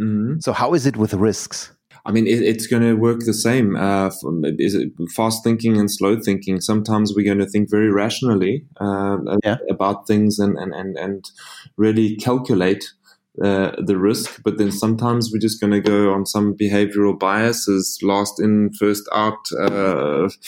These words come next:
Speaker 1: some sort of, um, bias or, or learning we've, we've, we've had in the past, which is just a feeling. Um, sometimes that feeling may be correct because we've seen something a thousand times and our, and our subconscious is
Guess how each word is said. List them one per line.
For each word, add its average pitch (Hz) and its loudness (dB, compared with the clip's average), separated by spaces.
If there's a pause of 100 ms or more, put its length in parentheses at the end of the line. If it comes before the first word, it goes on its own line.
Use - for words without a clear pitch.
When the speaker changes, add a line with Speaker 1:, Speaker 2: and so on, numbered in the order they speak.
(600)
Speaker 1:
some 104 0
sort 101 0
of, 101 0
um, 90 0 (760)
bias 104 0
or, 104 4
or 101 4
learning 107 4
we've, 101 0
we've, 104 0
we've 104 0
had 101 0
in 101 2
the 95 -2
past, 104 -2
which 101 -2
is 98 -4
just - -6
a 98 -6
feeling. 113 0
Um, 95 0 (460)
sometimes 101 -2
that 95 0
feeling 104 2
may 101 4
be 98 0
correct 104 0
because 110 0
we've 98 0
seen 117 0
something 107 0
a 98 0
thousand 98 0
times 117 0
and 98 2
our, 95 0
and 95 0
our 95 0 (280)
subconscious 110 0
is 101 0